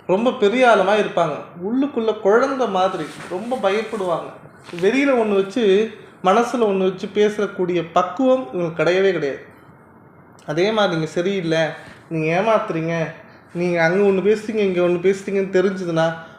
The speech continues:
உங்களை விட்டு ஈஸியா நவுந்துருவாங்க. ஆனா கள்ளம் கபடம் இல்லாமல் இருப்பவர்கள் யாருன்னு பார்த்தீங்கன்னா அந்த கடகராசினியர்கள் தான். ஒருத்தங்க பிடிக்கலன்னு வச்சுக்கோங்களேன், நவுந்துருவாங்க. ரொம்ப மீறி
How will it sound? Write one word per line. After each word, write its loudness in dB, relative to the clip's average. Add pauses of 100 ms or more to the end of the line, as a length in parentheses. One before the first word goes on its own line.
(120)
உங்களை 0
விட்டு -4
ஈஸியா 0
நவுந்துருவாங்க. 0 (400)
ஆனா 2 (400)
கள்ளம் 4 (100)
கபடம் 2
இல்லாமல் 4
இருப்பவர்கள் 0
யாருன்னு 0
பார்த்தீங்கன்னா -2
அந்த 0
கடகராசினியர்கள் 0
தான். -2 (520)
ஒருத்தங்க 0 (180)
பிடிக்கலன்னு 0
வச்சுக்கோங்களேன், -4 (640)
நவுந்துருவாங்க. 0 (400)
ரொம்ப 0
மீறி 0